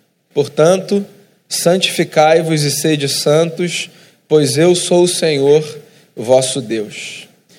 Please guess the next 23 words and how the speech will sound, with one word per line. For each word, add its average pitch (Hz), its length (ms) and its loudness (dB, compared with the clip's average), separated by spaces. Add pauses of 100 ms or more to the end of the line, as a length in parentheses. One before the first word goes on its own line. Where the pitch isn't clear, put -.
(420)
Pai, 180 180 4
que 175 120 -2
o - 20 -2
Senhor 180 160 2
fale 156 260 2
com - 80 2
a 143 80 4
gente 147 300 0
agora 151 300 4
através 139 340 0
da 135 80 0
palavra, 151 840 2 (440)
que 143 80 0
ela 143 120 4
nos 139 180 -2
seja 135 340 0
alimento 165 800 0 (540)
e 131 160 -4
que 131 680 0 (960)
o 123 100 -4
teu 151 160 2
Espírito 143 480 -2
Santo 139 640 -2